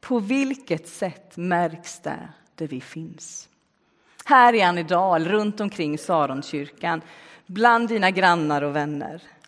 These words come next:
För vi är indragna i Guds mäktiga verk. Gud som gång på gång visar att ingen är för liten för att vara med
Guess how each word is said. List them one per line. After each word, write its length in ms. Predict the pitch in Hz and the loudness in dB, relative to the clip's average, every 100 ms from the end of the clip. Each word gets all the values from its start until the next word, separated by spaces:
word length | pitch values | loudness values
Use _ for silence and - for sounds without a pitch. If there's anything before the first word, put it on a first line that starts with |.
| _ - - - _ | _ -20 -20 -20 _
För 120 | - 294 | -6 2
vi 140 | 320 | 4
är 380 | 277 294 330 330 | 8 10 8 6
indragna 840 | 302 208 165 165 156 156 160 160 | 4 2 4 6 6 4 2 2
i 80 | 196 | 0
Guds 380 | 175 147 - - | -4 -8 -10 -10
mäktiga 420 | 165 - 147 135 | -10 -8 -6 -6
verk. 580 | 135 - 170 _ - - _ _ _ _ _ _ _ _ _ _ _ _ _ - | -6 -8 -12 _ -20 -20 _ _ _ _ _ _ _ _ _ _ _ _ _ -14
Gud 380 | 180 269 277 269 | -4 -2 -2 -4
som 280 | 202 185 | -6 -6
gång 420 | 165 254 269 277 269 | 2 2 2 -2 -4
på 100 | 170 | -4
gång 420 | 156 220 226 196 | 0 2 2 -2
visar 680 | 180 135 - 143 135 135 143 _ - | -6 -10 -10 -8 -6 -6 -10 _ -8
att 220 | 185 - - | -8 -8 -10
ingen 520 | 349 311 269 262 285 | 0 2 4 2 2
är 140 | 185 165 | 0 0
för 180 | - 185 | -4 -6
liten 680 | 165 135 - 202 147 135 143 _ _ | -6 -8 -10 -8 -8 -8 -14 _ _
för 180 | - 151 | -6 -6
att 160 | 147 | -2
vara 180 | 143 135 | -4 -2
med 400 | 143 139 - 160 | -4 -6 -8 -14